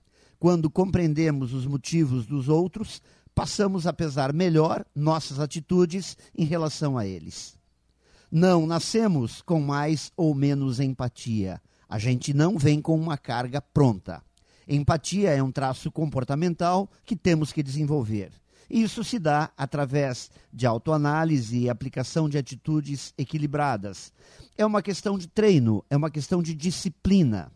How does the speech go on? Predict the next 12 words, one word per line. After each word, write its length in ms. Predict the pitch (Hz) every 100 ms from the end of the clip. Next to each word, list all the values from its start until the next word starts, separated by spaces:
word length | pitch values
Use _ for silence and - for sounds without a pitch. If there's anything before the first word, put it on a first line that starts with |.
| _ _ _ _ _
Portanto, 640 | - 190 214 233 175 127 - _ _ _
antes 540 | 254 269 262 - 175 135
de 140 | 151
julgar 420 | 127 131 123 117
alguém, 520 | 113 113 143 175 110 - _ _
antes 540 | - 220 254 208 151 123
de 80 | 123
se 140 | -
achar 320 | 117 - 127
dono 280 | 120 135 123
da 140 | 113 104
razão, 520 | 110 104 160 156